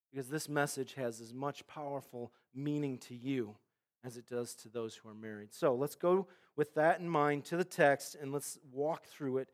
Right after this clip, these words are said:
um, treading as I would tread lightly.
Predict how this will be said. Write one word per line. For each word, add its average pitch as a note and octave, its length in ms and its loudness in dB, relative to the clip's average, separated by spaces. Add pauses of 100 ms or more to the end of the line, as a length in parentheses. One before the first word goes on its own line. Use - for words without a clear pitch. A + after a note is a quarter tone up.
(440)
um, A#2+ 340 -8 (580)
treading D3+ 460 4 (300)
as B2 140 -8
I C#3+ 120 6
would C3 420 2
tread C3 280 -4 (160)
lightly. B2 640 -8